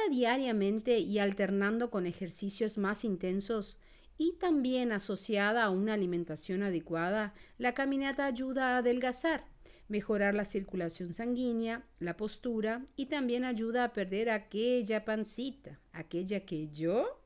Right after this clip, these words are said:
no tengo. La caminata rápida quema entre trescientas y cuatrocientas calorías en una hora,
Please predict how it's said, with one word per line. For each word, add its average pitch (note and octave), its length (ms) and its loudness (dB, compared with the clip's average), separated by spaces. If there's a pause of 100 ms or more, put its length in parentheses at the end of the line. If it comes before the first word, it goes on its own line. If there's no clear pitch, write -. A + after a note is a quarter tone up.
no E3 320 -2
tengo. D#3+ 500 0 (1400)
La C4+ 160 2
caminata D#4+ 520 4
rápida A#3 600 2
quema B3+ 340 0
entre G#3 260 0
trescientas C4 800 -2
y G#3+ 100 -8
cuatrocientas G#3 720 -2
calorías F#3 580 -2
en G#3 180 0
una A#3 320 0
hora, A3+ 260 2